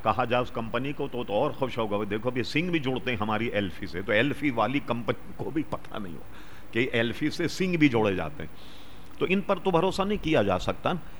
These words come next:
یہ کیا کرتے ہیں کہ جانور کو بیچنے سے پہلے خوب کھلاتے ہیں تاکہ دو چار کلو وزن اور بڑھ جائے، خوب پلاتے ہیں، بھائی دو چار لیٹر پانی تو پی لے گا بڑا جانور، تو لیجیے آٹھ کلو وزن بڑھ گیا۔ ٹھیک ہے، اب اس کا طریقہ یہ ہے کہ آپ کیا کریں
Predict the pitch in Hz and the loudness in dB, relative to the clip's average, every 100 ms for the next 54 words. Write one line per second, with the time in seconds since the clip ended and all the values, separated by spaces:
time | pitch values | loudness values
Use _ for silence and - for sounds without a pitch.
0 | - - 147 202 185 190 120 107 110 104 | -10 -6 -2 0 2 2 0 -2 -2 0
1 | 151 151 139 90 107 113 135 160 156 127 | -2 -2 -2 2 2 4 2 0 0 0
2 | 107 123 151 156 139 151 127 - 190 - | 2 0 0 0 0 0 0 4 2 2
3 | 131 107 104 107 - - - - - 92 | 2 4 2 -4 -8 -10 -10 -10 -6 -4
4 | 92 104 104 113 117 117 117 117 113 117 | -2 0 0 4 4 4 2 4 4 4
5 | 113 117 107 113 113 110 - - - - | 2 0 0 -4 -4 -6 -8 -10 -6 4
6 | 151 147 143 135 135 139 123 - - - | 4 6 8 8 6 0 -6 -8 -10 -4
7 | 104 92 110 107 117 117 110 120 117 113 | -2 0 0 4 4 4 4 4 4 2
8 | 127 120 117 123 127 123 120 123 113 113 | 2 0 0 2 2 2 4 2 2 0
9 | 131 147 117 110 101 107 104 104 120 - | 0 -2 0 0 2 0 2 4 2 2
10 | 120 117 98 95 101 82 76 76 76 - | 0 0 0 0 -2 -2 -4 -6 -8 -10
11 | - - 143 165 175 - - - - - | -10 -2 0 0 -2 -6 -10 -10 -2 0
12 | 180 160 - - 117 104 98 80 85 82 | 0 -2 -2 -2 -2 0 -2 -2 -4 -2
13 | 139 196 214 - - - - 120 - 101 | -2 -2 -6 -8 -10 -8 0 2 4 4
14 | 110 127 - 135 120 95 98 147 | 4 4 2 2 2 -2 -2 -4